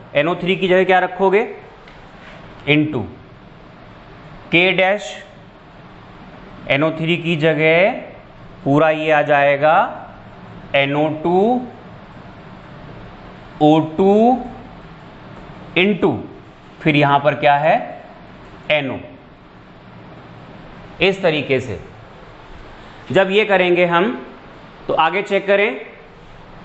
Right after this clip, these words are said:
R is equal to, कुछ गड़बड़ तो नहीं हुआ, ये थोड़ा सा गड़बड़ हुआ है शायद,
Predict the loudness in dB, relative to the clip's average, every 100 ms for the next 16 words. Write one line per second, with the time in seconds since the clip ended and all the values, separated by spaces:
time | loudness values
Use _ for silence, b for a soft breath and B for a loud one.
0 | 2 2 2 -2 -4 0 0 0 0 0
1 | -2 -10 -18 -12 -6 0 2 2 2 2
2 | 2 2 2 2 0 0 2 2 2 2
3 | 2 2 2 2 0 0 -4 -6